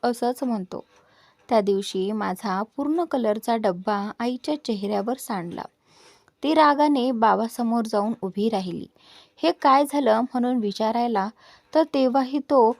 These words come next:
'तू खूप छान दिसत, दिसतेस' असंच म्हणाला. त्या दिवशी त्याच्या डोळ्यासमोर घडलेला प्रसंग अजिंक्य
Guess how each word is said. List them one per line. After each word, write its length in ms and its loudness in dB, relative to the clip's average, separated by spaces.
'तू 260 4
खूप 400 -6
छान 280 4
दिसत, 560 -2
दिसतेस' 680 -2
असंच 420 -2
म्हणाला. 360 -4
त्या 120 2
दिवशी 540 0
त्याच्या 280 2
डोळ्यासमोर 760 2
घडलेला 580 2
प्रसंग 680 -2
अजिंक्य 640 2